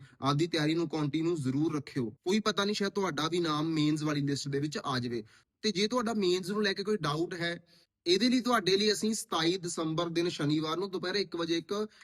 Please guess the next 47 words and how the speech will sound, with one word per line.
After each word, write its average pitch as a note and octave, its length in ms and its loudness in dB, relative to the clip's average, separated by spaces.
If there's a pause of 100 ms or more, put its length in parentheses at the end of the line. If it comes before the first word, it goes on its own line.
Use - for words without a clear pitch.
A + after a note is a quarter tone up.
(240)
ਗਾਈਡੈਂਸ D3+ 400 2
ਸੈਸ਼ਨ D#3+ 280 -2
ਲੈ D#3+ 180 0
ਕੇ D#3 120 -4
ਆਉਣ D3+ 120 0
ਲੱਗੇ, D3+ 220 0
ਜਿਹੜਾ G#3+ 240 -2 (100)
ਮੇਨਸ F#3 360 2
ਦੇ G#3+ 120 -2
ਬੱਚਿਆਂ G3 280 -4
ਨੂੰ G3 100 -2
ਗਾਈਡ C#3+ 200 0
ਕਰੂਗਾ। B2 380 -4 (260)
ਸੋ D#3+ 120 -6
ਤੁਹਾਡੇ E3 260 0
ਜਿੰਨੇ D#3 280 2
ਵੀ G3 100 -2
ਨੰਬਰ F3+ 240 -2
ਬਣਦੇ D#3+ 340 0
ਆ, E3+ 140 -2 (400)
ਤੁਹਾਡਾ D#3 240 0
ਸੀ E3 200 -4
ਸੈਟ C#3 200 -2
ਕਲੀਅਰ E3+ 360 -2
ਹੈ, E3+ 120 0
ਤੁਸੀਂ E3+ 280 -4
ਮੇਨਸ D3+ 320 0
ਦੀ E3+ 100 0
ਤਿਆਰੀ D#3 280 0
ਕਰਨਾ D3+ 280 0
ਚਾਹੁੰਦੇ D#3+ 160 -4
ਹੋ, - 20 -6
ਤਾਂ G#3 120 0
ਇਸ G#3 80 -4
ਗਾਈਡੈਂਸ D#3+ 420 0
ਸੈਸ਼ਨ E3+ 260 -4
ਨੂੰ G3+ 120 -2
ਜ਼ਰੂਰ D#3+ 300 0
ਜੁਆਇਨ C#3+ 240 -2
ਕਰਿਓ। D3+ 280 -2 (260)
ਆ C#3+ 40 -4
ਮੈਂ E3 100 0
Telegram D#3 400 2
ਦਾ F3 80 0
ਚੈਨਲ D#3 260 0
ਦੱਸ C#3+ 220 -4
ਰਿਹਾ, D#3 240 -2